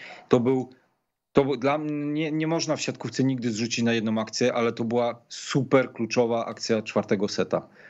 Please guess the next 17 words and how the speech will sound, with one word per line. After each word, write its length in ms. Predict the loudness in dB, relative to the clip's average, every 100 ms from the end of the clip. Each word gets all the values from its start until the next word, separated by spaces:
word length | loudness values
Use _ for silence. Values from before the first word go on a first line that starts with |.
| -20 -20 -20 _ 2
Bo 180 | 4
my 160 | 4 2
napędzaliśmy 800 | 0 0 -2 0 0 0 -2 -2
się 160 | 0 0
i 80 | 2
łamaliśmy 580 | 0 0 -4 -4 -4
tych 180 | -2 -2
Brazylijczyków, 680 | 0 0 0 -6 -4 -2 0
już 160 | 0 0
mieliśmy 360 | 0 0 -2
ich 80 | 0
tak, 160 | 0 0
wiecie, 260 | -4 0
jak 140 | -2 -2
w 640 | -10 -8 2 2 2 0
jakiejś 340 | -2 2 0
grze 240 | 2 0